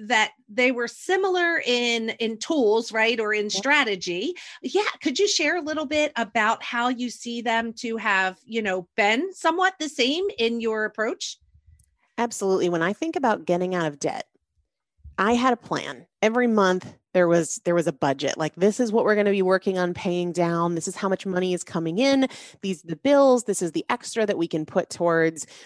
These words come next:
Speaker 2: this debt that we're trying to knock out, whatever it was. And there was not one single month that went according to plan.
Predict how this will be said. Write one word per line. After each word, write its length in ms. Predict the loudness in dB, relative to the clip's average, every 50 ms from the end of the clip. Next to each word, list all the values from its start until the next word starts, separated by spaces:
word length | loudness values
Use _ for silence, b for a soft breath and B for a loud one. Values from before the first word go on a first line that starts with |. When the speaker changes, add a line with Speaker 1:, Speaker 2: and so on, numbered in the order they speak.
| B B
Speaker 2:
this 240 | 0 0 0 0 2
debt 280 | 2 2 2 2 2 0
that 120 | 0 2
we're 100 | 2 0
trying 400 | 0 0 0 0 0 0 0 -2
to 100 | -4 -4
knock 320 | -2 0 0 0 0 0 2
out, 340 | 2 4 6 6 4 4 0 B B B B B B
whatever 280 | 0 0 2 2 2
it 80 | 0 2
was. 280 | 2 2 2 2 0 B B B B B B B _ -2 -2
And 180 | 0 0 2
there 160 | 0 2 2
was 180 | 2 0 0 0
not 320 | 0 0 0 0 -2 -4 _ _ -16
one 640 | -14 -8 -2 0 2 2 2 0 0 -2 -4 -4 -6 -10
single 640 | -10 -4 -2 -2 -2 0 2 2 2 2 0 -2 -6
month 400 | -4 -2 -2 -2 -2 -6 -10 -20 -20 _ _ _ _ -4
that 160 | -2 -2 0 2
went 180 | 0 0 0
according 380 | 0 -2 -2 -2 -2 -2 -4 -6
to 100 | -10 -12
plan. 400 | -12 -10 -8 -8 -8 -8 -10